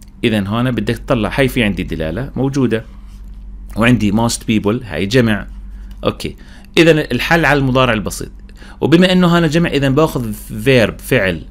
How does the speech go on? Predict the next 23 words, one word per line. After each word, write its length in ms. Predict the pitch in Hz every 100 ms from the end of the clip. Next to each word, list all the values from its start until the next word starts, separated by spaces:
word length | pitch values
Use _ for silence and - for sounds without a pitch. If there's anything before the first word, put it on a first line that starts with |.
| - -
فعل 340 | - 131 131
بدون 640 | 104 101 135 139 135 135
أي 300 | - 127 120
شيء، 260 | 113 113 95
ما 140 | 110
في 160 | 120 117
أي 120 | 113
شيء 200 | 107 107
بيكون 240 | 101 - 98
معه. 240 | 85 76 - - -
فبنحكي، 480 | - 113 120 - - - - - - - - -
سوري، 340 | - 117 131 - - -
بنحكي 380 | 120 - 110 -
use. 420 | - 127 90 - 104
الإجابة 440 | 95 101 123 110
هي 320 | 107 123 123 - - - -
use. 640 | 98 98 95 87 - - - - - -
الإجابة 340 | - 90 110 101
هي 160 | 95
إيش؟ 140 | 101 - - -
Use. 320 | 82 - - - - - - - -
فبنحكي 520 | - 107 120 - 113 104 - - 113
today 340 | 113 135 135